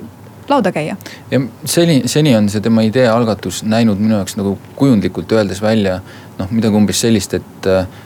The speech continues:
Speaker 2: keegi püüab tänavanurgal nagu hästi oma sõnumit edastada, hõigub seal ja vehib kätega ja, äh, hüppab ühe koha peal, aga inimesed, äh, kõnnivad käed taskus nagu mossis nägudega mööda ja keegi teda väga suurt tähele ei pane. Et, äh, mulle tundub, et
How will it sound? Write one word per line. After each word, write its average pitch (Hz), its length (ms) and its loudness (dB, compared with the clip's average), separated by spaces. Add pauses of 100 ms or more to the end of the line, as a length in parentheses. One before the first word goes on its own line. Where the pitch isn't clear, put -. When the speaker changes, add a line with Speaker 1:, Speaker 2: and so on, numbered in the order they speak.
(260)
Speaker 2:
keegi 110 280 2
püüab 98 320 0
tänavanurgal 110 680 2
nagu 95 260 -4 (400)
hästi 95 520 -4 (100)
oma 98 200 -2
sõnumit 120 440 2
edastada, 92 560 -2
hõigub 120 360 0
seal 90 320 -4
ja 87 120 -2
vehib 110 240 0
kätega 92 440 -2
ja, 90 160 0 (560)
äh, 90 240 -4
hüppab 107 320 -2
ühe 107 160 2
koha 110 200 0
peal, 92 160 -2
aga 98 120 0
inimesed, 98 520 0
äh, 92 240 -4
kõnnivad 101 400 0
käed 107 200 -2
taskus 107 360 -4
nagu 92 160 -4
mossis 104 280 0
nägudega 98 400 -2
mööda 104 400 2
ja 87 40 -8
keegi 101 280 -2
teda 92 120 -4
väga 101 240 0
suurt 101 200 -4
tähele 107 280 0
ei 92 80 -6
pane. 110 240 -2 (560)
Et, - 360 -2
äh, 101 240 2
mulle 131 240 4
tundub, 120 240 4
et - 280 -4